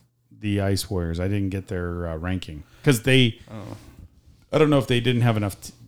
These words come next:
Speaker 1: I think they had enough games played. I just, I don't recall getting it. But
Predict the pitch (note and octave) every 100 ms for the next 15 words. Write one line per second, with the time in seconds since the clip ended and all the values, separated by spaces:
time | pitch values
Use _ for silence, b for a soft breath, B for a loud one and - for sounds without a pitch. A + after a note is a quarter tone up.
0 | - B2 A#2 D#3+ C#3+ C#3 B2 A#2+ G#2+ G#2+
1 | G2+ A#2+ B2 A2+ - A#2+ A2+ A2+ G2+ A2
2 | A2 G#2+ - - - A#2 B2 B2+ A2+ -
3 | A2+ G#2+ G#2+ G2 F2+ D#2+ - F#3+ D3+